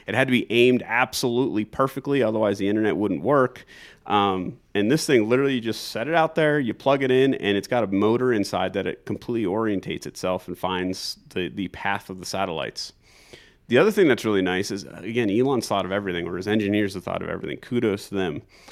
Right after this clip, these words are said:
One of the other big complaints, especially in a cold,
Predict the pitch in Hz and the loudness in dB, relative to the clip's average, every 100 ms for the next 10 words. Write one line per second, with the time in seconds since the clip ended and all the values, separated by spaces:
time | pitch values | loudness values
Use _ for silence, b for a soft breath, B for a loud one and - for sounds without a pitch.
0 | b 104 117 120 135 117 123 104 - 135 | b 2 6 8 6 6 4 4 2 2
1 | 120 98 104 104 - 101 90 87 98 98 | 2 -4 -6 -4 -4 -2 -2 -2 -2 -2
2 | - 95 - - 98 98 98 | -4 -6 -8 -8 -4 -4 -6